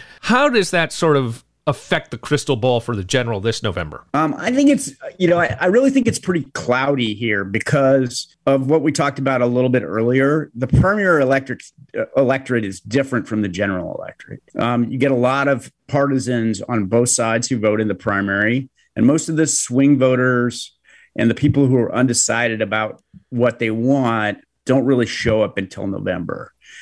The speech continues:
Speaker 2: And so we don't really know where we're gonna be vis-a-vis high gas prices, inflation, the general state of the economy.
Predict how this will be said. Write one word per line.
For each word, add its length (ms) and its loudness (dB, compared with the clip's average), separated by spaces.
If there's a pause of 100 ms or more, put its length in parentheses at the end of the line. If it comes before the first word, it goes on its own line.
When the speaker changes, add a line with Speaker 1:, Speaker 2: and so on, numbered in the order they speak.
(140)
Speaker 2:
And 100 2
so 520 2
we 200 0
don't 240 2
really 240 4
know 360 4
where 440 2
we're 120 -2
gonna 180 -2
be 560 2
vis-a-vis 880 2 (180)
high 280 -2
gas 420 -4
prices, 1000 2
inflation, 1400 2
the 100 -8
general 440 0
state 340 -2
of 140 -2
the 100 -6
economy. 1000 2